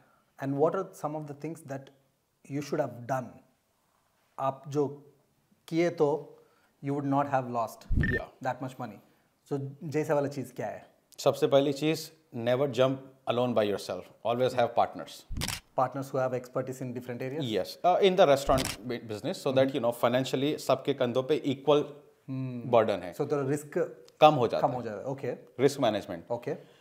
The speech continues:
Speaker 2: सेकंड थिंग, अम, पहले आप काम सीखो,
Speaker 1: हम्म।
Speaker 2: then jump into that industry कि मैं इस फील्ड से हूँ, मेरे को रेस्टोरेंट फिर भी चलाना है। So,
Speaker 1: हम्म।
Speaker 2: that can be little bit challenging। You need to know ins and out,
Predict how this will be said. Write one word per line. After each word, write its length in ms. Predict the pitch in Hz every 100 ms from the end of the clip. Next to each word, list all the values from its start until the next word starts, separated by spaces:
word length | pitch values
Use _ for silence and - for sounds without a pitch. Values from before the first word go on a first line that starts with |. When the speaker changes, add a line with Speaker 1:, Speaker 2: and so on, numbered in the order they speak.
| _ _
Speaker 2:
सेकंड 400 | - - - 170 165
थिंग, 220 | 175 190 202
अम, 760 | 202 185 151 143 143 139 135 110 - - _ - _ _ _ _ _
पहले 240 | 127 123 170
आप 180 | 175 147
काम 160 | 170
सीखो, 600 | - 127 113 123 82 - _ _ -
Speaker 1:
हम्म। 420 | 127 110 - 131
Speaker 2:
then 340 | 110 185 185 120
jump 220 | 131 135
into 220 | 123 120
that 200 | 104 95
industry 460 | 98 92 92 - 98 -
कि 140 | 131 131
मैं 480 | 120 127 131 - -
इस 180 | 135 -
फील्ड 240 | 127 117
से 120 | 135
हूँ, 200 | 120 135
मेरे 160 | 127 117
को 360 | 123 120 - -
रेस्टोरेंट 320 | 117 - 123
फिर 100 | -
भी 120 | 113 120
चलाना 340 | 107 92 85
है। 100 | 80
So, 100 | -
Speaker 1:
हम्म। 240 | 123 123
Speaker 2:
that 160 | 113 151 156
can 160 | 151 143
be 160 | 151
little 240 | 127 123 120
bit 120 | 117
challenging। 420 | - 98 92 92
You 140 | 104 123
need 200 | 135 180 170
to 140 | 151 123
know 160 | 135 - - _ 131
ins 220 | 131 139
and 120 | 127 110
out, 200 | 104 -